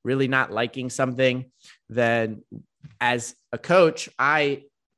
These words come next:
greatly appreciate you giving me that feedback, 'cause that communication is huge. And sometimes you can never get that type of communication from clients." Um,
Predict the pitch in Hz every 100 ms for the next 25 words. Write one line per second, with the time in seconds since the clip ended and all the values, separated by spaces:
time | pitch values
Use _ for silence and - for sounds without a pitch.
0 | _ - 123 147 190 170 143 - 131 -
1 | 127 123 120 127 127 120 120 107 101 165
2 | 147 123 - - 113 - 117 _ 143 170
3 | - 135 135 117 139 135 123 101 147 143
4 | 123 120 - 147 147 131 120 - _ _
5 | - 139 135 135 131 131 170 143 - 151
6 | 131 117 - 117 113 - 113 113 104 120
7 | 110 107 120 107 104 - - - _ _
8 | _ 113 110 110 110